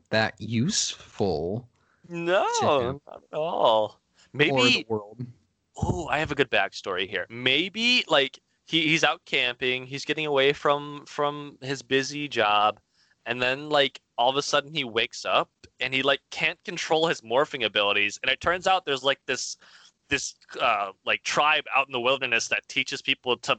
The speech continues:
Speaker 2: to morph into animals. And he's gotta
Speaker 1: Ooh.
Speaker 2: figure out this entire, like, tribe and what they're doing out here and what their purpose is. And turns out there's a lot more animal morphing than he thought.
Speaker 1: And then there's a murder.
Speaker 2: And then there's murder.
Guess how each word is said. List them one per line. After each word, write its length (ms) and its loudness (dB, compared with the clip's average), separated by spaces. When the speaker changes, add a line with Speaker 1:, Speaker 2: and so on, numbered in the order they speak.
Speaker 2:
to 140 -4
morph 480 0
into 360 -2
animals. 640 -4
And 80 4
he's 100 6
gotta 180 6
Speaker 1:
Ooh. 140 0
Speaker 2:
figure 240 0
out 140 0
this 160 -8
entire, 520 -4
like, 340 2
tribe 440 4
and 140 -8
what 180 0
they're 100 4
doing 420 0
out 160 0
here 180 2
and 100 -4
what 220 0
their 100 0
purpose 460 0
is. 160 -2
And 120 -4
turns 200 2
out 100 2
there's 140 -4
a 40 0
lot 300 2
more 180 0
animal 360 2
morphing 420 0
than 80 -6
he 80 -6
thought. 320 2
Speaker 1:
And 180 4
then 140 8
there's 180 6
a 40 -2
murder. 640 2
Speaker 2:
And 120 -12
then 160 -6
there's 280 -10
murder. 800 -2